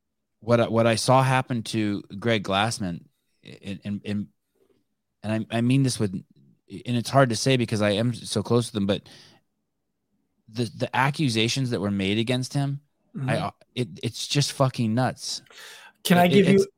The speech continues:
Speaker 2: can I give you a third party perspective on that?
Speaker 1: Yeah, please.
Speaker 2: Um,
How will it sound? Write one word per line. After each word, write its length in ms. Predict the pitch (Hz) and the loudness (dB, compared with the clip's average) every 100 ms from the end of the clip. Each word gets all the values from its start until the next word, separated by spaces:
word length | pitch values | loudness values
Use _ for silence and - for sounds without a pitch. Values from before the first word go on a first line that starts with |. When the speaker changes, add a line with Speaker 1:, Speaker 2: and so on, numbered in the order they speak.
| - | -2
Speaker 2:
can 140 | 175 | 2
I 20 | |
give 140 | 175 185 | 6 6
you 60 | |
a 40 | 170 | 4
third 260 | 180 170 | 2 0
party 200 | 156 175 | 2 2
perspective 440 | 180 185 196 196 190 | 4 0 -2 0 2
on 140 | 185 | 2
that? 220 | 202 226 _ _ | 2 0 _ _
Speaker 1:
Yeah, 180 | 135 113 | -12 -12
please. 400 | - 107 85 - _ _ _ _ - | -14 -20 -20 -20 _ _ _ _ 0
Speaker 2:
Um, 360 | 175 170 143 | 4 4 0